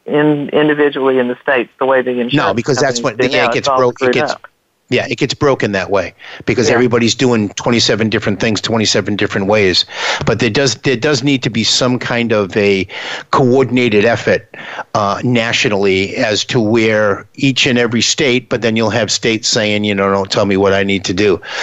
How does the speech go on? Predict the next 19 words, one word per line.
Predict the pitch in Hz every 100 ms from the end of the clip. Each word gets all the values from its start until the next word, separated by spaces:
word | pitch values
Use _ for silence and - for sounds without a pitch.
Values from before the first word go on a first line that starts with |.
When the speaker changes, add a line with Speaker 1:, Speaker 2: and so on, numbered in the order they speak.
| - -
Speaker 2:
But | 139
anyway, | 139 110 90 82 - - - -
um, | 117 104 101 95 - _ _ _ -
y-, | 135
you | 147
know, | 123
there | 113 113
needs | 127 156
to | - -
be |
Speaker 1:
That's | 113 -
the, |
Speaker 2:
some | - 143
kind | 151 156 135
Speaker 1:
therein |
Speaker 2:
of | 120
Speaker 1:
lies | 175 208 220
the | 208
problem. | 180 165 - 139